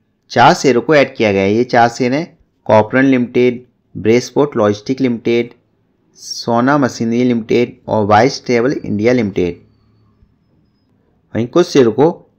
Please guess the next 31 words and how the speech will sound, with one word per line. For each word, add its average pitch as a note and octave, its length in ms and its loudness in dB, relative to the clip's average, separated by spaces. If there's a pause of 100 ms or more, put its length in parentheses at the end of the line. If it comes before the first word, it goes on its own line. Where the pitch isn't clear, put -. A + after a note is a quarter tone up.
(100)
स्टेज D3+ 380 -2
वन C#3 140 2
से C3 180 -4
स्टेज C3+ 340 0
टू B2+ 120 0
में C3 140 0
किया C3 200 2
गया G2+ 160 2
है। F#2 60 0
तो G#2+ 100 -6
फिर C#3+ 200 -4 (180)
इन D#3 120 -4
शेयरों C#3+ 200 0
के B2+ 100 -4
लिए C#3+ 80 -2
काफ़ी C3 300 -2
बैड B2 240 2
न्यूज़ F#2+ 240 0
है। F2 180 -6 (360)
ये B2 140 2
शेयर C3+ 240 0
हैं C3+ 120 0
बाल A#2+ 200 4
फार्मा B2 380 0
लिमिटेड, B2 580 -2 (680)
भारतीय G#2+ 400 2
इंटरनेशनल A#2+ 540 -2
लिमिटेड, A#2 480 -2 (560)
एसआर A2 400 2
शिपिंग A#2+ 320 -6
लिमिटेड, A2 460 0